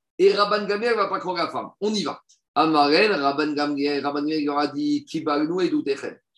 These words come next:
On, j'ai entendu votre témoignage que Almanat Issa est Kshera la Keuna.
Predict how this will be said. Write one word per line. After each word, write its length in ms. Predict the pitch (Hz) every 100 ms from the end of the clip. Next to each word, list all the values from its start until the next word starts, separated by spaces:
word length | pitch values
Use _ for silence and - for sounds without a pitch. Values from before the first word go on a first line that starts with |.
| _ _ 151
On, 140 | -
j'ai 180 | 135 190
entendu 540 | 185 175 170 156 180
votre 240 | 160 160 160
témoignage 880 | 156 151 151 151 156 160 151 - -
que 100 | 156
Almanat 500 | 151 151 156 151 131
Issa 340 | 135 - 147
est 120 | 151 139
Kshera 340 | - 143 143
la 120 | 135
Keuna. 440 | - 131 123 98